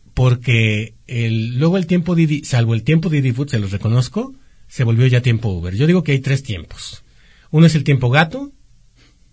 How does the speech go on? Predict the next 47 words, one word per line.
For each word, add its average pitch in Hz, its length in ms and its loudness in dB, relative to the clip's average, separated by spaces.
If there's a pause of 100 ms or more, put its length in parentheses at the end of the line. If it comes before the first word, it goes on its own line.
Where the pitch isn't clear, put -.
que 120 100 -8
es 104 80 -6
el 123 120 -4
que 113 80 -6
pasa 117 260 -4
así 117 160 -6
como 110 240 -4
todo 123 180 2
rapidísimo, 196 640 -4
¿no? 180 240 -10 (480)
Uno 131 140 0
es 120 60 2
el 117 100 0
tiempo 127 240 2
humano 202 420 6 (520)
y 127 100 -4
el 123 80 0
otro 120 120 -2
es 117 40 2
el 113 80 0
tiempo 117 260 -2
Uber. 82 260 -8 (920)
El 113 120 0
tiempo 214 320 4
Uber 202 200 2
es, 170 300 -2 (480)
llego 220 300 0
en 202 80 0
tres 196 180 0
minutos, 220 720 -2 (640)
a 131 100 -4
los 135 120 2
cinco 180 260 4
minutos 160 320 6
dice 127 180 -6
que 113 120 -2
faltan 120 280 -2
tres 117 160 -2
minutos 120 280 -4
para 127 180 -4
que 147 100 -2
llegue 220 300 0
y 135 60 -4
llega 117 240 2
a - 20 -2
los 92 140 -6
siete - 400 -12